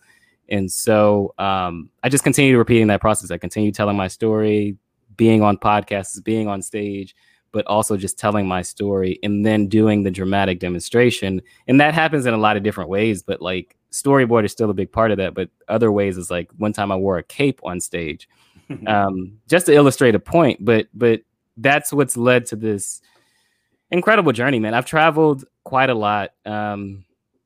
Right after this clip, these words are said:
Speaker 1: across the world, filming different documentaries and different stories. And it's, it's through that one moment that happened with Keisha. It's because of, I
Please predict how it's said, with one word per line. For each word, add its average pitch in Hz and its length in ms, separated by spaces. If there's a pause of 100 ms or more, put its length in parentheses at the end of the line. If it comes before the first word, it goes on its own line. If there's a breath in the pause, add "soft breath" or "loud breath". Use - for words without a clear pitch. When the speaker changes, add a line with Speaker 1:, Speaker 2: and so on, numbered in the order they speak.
Speaker 1:
across 117 380
the 113 100
world, 98 460
filming 113 580
different 101 320
documentaries 98 540
and 90 100
different 92 240
stories. 90 720
And 95 180
it's, - 340 (840)
it's 113 240
through 135 240
that 113 240
one 107 240
moment 107 320
that 90 100
happened 87 340
with 85 120
Keisha. - 420 (380)
It's 104 220
because 113 680
of, 101 400 (1000)
I 104 140